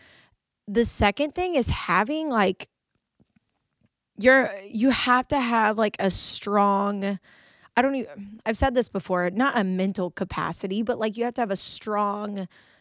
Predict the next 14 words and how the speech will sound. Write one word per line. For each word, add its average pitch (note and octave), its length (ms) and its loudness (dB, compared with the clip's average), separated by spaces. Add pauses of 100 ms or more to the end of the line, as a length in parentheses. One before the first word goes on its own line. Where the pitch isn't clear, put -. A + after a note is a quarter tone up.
(140)
um, F#3+ 540 -6 (200)
head F#3+ 280 0
on A#3 160 0
your C4 100 -2
shoulders D#4 500 -4
because A#3+ 420 0
you G#3+ 300 0
will, G3+ 480 6
there A#3 180 4
will B3 200 4
be A#3 160 0
times F#3+ 580 -2
in F3+ 120 -2
sales F3+ 680 0